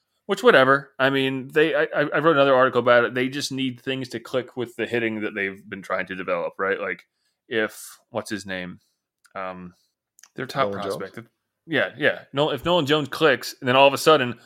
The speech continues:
Speaker 1: hey, this is cool. All of a sudden, you know, then they have five great hitters. Uh, if Jose or if, uh, Francisco Lindor sticks around,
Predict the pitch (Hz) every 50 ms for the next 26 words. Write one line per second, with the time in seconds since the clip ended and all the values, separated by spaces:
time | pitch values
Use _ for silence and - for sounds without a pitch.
0 | _ _ - 240 294 277 254 247 233 208 180 131 - - 294 311 294 214 139 113
1 | 107 101 95 - - 101 90 101 123 139 143 123 123 135 147 151 147 127 120 131
2 | 123 110 - - 131 120 123 131 131 117 110 120 123 120 107 110 143 160 120 104
3 | 117 131 131 123 - _ _ _ _ _ _ _ _ _ _ _ _ _ _ -
4 | 117 113 95 117 110 104 - - - _ _ _ _ - - 110 107 113 110 -
5 | - 107 107 101 101 - 104 104 101 101 98 95 - _ _ _ _ _ _ -
6 | 127 113 104 - - 104 101 101 101 120 127 123 - 110 101 - 104 101 98 98
7 | 101 120